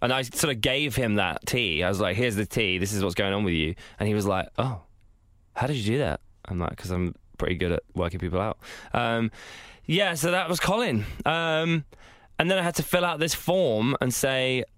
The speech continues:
what I thought about the date and how it went. Oh, I also told him I'd been seeing someone.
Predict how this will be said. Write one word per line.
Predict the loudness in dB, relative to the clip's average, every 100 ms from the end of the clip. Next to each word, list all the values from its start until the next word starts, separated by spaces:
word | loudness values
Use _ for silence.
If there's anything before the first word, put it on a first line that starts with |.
| -6
what | 0 6
I | 6 6
thought | 2 2 4
about | 4 4
the | 4
date | 6 4 4
and | 4
how | 4 4
it | 4
went. | 4 4 0 0 2
Oh, | 4 4
I | 2
also | 2 0
told | 2 2 2
him | 0
I'd | 0
been | 0 0
seeing | 0 0
someone. | 0 0 2 0